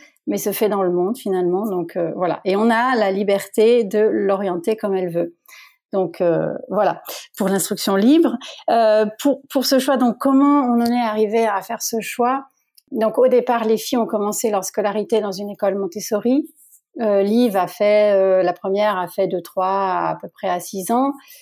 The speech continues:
Bon, au départ, c'était juste des ateliers, euh, chez une amie, puis après ça s'est transformé en école. Et après ça, on a déménagé à Lyon et, et là, on, on n'avait pas la place dans l'école Montessori. Et elle, Liv est allée dans une é-, une école, à,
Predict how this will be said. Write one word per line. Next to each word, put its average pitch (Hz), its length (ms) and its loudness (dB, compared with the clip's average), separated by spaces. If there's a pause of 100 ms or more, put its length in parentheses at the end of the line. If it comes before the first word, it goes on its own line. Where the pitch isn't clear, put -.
(180)
Bon, 190 80 0
au 208 100 2
départ, 208 340 0
c'était 196 220 -2
juste 202 220 0
des 196 180 0
ateliers, 214 680 2 (520)
euh, 190 80 -2
chez 196 220 -2
une 208 160 0
amie, 226 300 4
puis 214 80 2
après 202 180 -2
ça 196 120 0
s'est 190 140 -2
transformé 190 460 0
en 180 120 2
école. 262 480 2 (500)
Et 262 440 4 (100)
après 220 520 -2
ça, 269 240 -2
on 247 120 2
a 185 80 0
déménagé 226 520 2
à 214 100 2
Lyon 196 680 0
et, 180 540 0 (140)
et - 20 -2
là, 208 300 0
on, 190 200 -2 (140)
on 196 60 -4
n'avait 185 220 -2
pas 196 120 0
la 185 120 0
place 208 280 0
dans 180 60 -2
l'école 170 340 -2
Montessori. 196 600 -4 (440)
Et 220 140 4
elle, 208 320 4
Liv 214 240 0
est - 140 0
allée 190 240 2
dans 185 160 0
une 175 240 0
é-, 165 160 2 (180)
une 214 100 -4
école, 190 280 -2
à, 185 160 -6